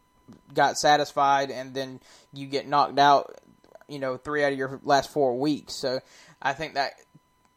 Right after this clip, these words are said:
I don't think that would be the case with this Michigan State team. I think Mel Tucker really has it down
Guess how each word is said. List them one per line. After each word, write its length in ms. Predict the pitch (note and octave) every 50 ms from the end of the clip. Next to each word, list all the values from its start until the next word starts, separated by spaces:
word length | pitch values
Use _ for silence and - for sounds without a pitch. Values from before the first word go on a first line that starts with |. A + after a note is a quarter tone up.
| _ _ _ _ -
I 40 | D3+
don't 120 | E3 D#3+
think 100 | F#3+ F3+
that 80 | D#3+ E3
would 120 | D#3+ D#3+
be 80 | E3 D3+
the 100 | C3 -
case 320 | - - D3+ D#3+ D#3+ -
with 80 | F3 D#3+
this 160 | D#3+ D3+ E3
Michigan 340 | E3+ D#3+ - - D#3+ F3 E3
State 300 | - - E3 E3 C#3 -
team. 200 | F#3 F3 F3 E3
I 80 | - C#3+
think 180 | - D#3+ C#3 A#2+
Mel 220 | C3+ C#3 C#3+ C#3
Tucker 500 | - - - D#3 D3+ - - D#3+ D3+ C#3
really 520 | B2+ A2+ A#2+ B2+ C3 C#3 D3+ D3+ D3+ C#3+
has 460 | C3 - D#3 D3 C#3 D3 D3 C#3+ C3+ C#3
it 200 | B2+ - B2 B2+
down 440 | C3 B2+ C3+ C#3 C#3+ C#3+ C#3+ C#3+